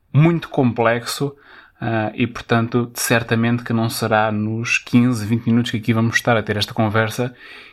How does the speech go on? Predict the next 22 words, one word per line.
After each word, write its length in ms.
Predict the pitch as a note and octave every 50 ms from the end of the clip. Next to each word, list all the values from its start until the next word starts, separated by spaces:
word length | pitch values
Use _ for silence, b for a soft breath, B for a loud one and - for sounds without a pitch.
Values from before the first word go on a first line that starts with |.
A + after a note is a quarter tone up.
| B -
que 120 | - B2
eu 40 | A#2
te 120 | - A#2
vou 180 | A2 G#2+ A#2 A#2
falar 540 | G#2+ - - - A2+ A2 G#2+ A2 A2+ A#2 A2+
e 40 |
te 120 | G#2 - G#2+
vou, 580 | G2+ G#2 G#2+ A2 A2 G#2+ G#2+ G#2+ G#2+ G#2 - _ _ _ _ _ _ _ _ _ _ _ _ -
eh, 880 | G2+ G2 G2 F#2+ F#2+ G2 G2 G2 G2 G2 G2 G2 - - F#2+ - - - G2 - - _ _ -
dizer 460 | - A2+ G#2 F#2 F2 F#2+ G#2 B2 C#3
e 100 | B2+ A2
vou 140 | G#2 A2 A2
partilhar 480 | G#2+ - B2+ A#2+ B2 - A#2+ A#2 A#2 -
contigo 420 | - A2+ G#2 - - C3 B2 A#2+ - - -
tudo 220 | D#3+ D#3+ D3 D3
o 40 | B2+
que 160 | - - C#3+
há 60 | C3+ C3+
para 160 | - - A#2+
saber 320 | - - B2 A2+ B2 A#2+
sobre 340 | - - - A#2+ G#2 G#2+ A2
liderança. 680 | A2 G#2 G2 G2 F2+ F2+ F2 F#2 F#2+ - - F#2+ -